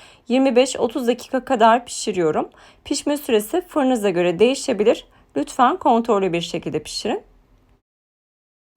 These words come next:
Bu süre içerisinde sütlü şerbetini de hazırlayalım. Bunu döktükten sonra trileçe lezzetinde bir tatlı olacak. Hatta daha güzel, daha hafif bir tatlı oluyor diyebilirim.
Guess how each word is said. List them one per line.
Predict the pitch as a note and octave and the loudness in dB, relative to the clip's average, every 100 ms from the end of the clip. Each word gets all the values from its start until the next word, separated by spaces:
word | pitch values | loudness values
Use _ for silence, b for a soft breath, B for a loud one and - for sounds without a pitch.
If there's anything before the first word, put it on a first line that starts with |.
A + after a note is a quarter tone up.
| _ _ _ _ - - - - - - - - - - - - - - - - - - - - - - - - - - | _ _ _ _ -20 -20 -20 -20 -20 -20 -20 -20 -20 -20 -20 -20 -20 -20 -20 -20 -20 -20 -20 -20 -20 -20 -20 -20 -20 -12
Bu | D4 | -12
süre | - C#4+ C4+ | -8 -6 -6
içerisinde | A#3 A#3+ A3+ A3+ G3+ G3+ C4 F#4 | -6 -6 -6 -8 -10 -4 -4 -4
sütlü | - C4+ C#4+ | -10 -12 -10
şerbetini | - C#4 C4 B3 B3+ B3+ B3 | -6 0 0 0 -6 -6 -4
de | |
hazırlayalım. | C4+ C4+ A#3 B3 A#3 G#3 G3+ D#4 b b b b | -2 -4 -2 -2 0 0 -2 -6 b b b b
Bunu | B3+ C4+ | -2 0
döktükten | C#4 C#4+ C#4+ - C#4+ C4+ | 0 -2 -12 -4 -2 -2
sonra | - A3+ G3+ D4 - | -2 0 2 0 -2
trileçe | - B3+ C4 C4 C4+ | -4 -2 -2 -2 -2
lezzetinde | A#3+ A#3+ A3+ A#3+ G#3+ G#3 G#3 | 0 0 -2 -4 -2 0 0
bir | D4+ | -2
tatlı | E4 - A3 G#3+ G#3+ | -6 0 0 0 -2
olacak. | G3 F3 E3+ A#3 E4 - - A#3 | 0 -2 0 0 0 -8 -14 -6
Hatta | G3 A#3+ - A3 B3+ - - - | -2 -2 2 4 4 0 -12 -6
daha | A3+ A3+ B3 | -4 2 0
güzel, | G3+ E3+ G3+ G3 | 0 2 2 6
daha | A3 G#3 | 4 4
hafif | A3 G#3+ A3 - | -8 -6 -12 -4
bir | F#3+ F#3+ | -6 -4
tatlı | G3+ F#3+ - | -6 -4 -2
oluyor | F#3+ G3 A#3 F#3+ | -2 0 -2 -2
diyebilirim. | G3+ F3 E3+ E3 A#3+ | -2 -2 -2 -2 -2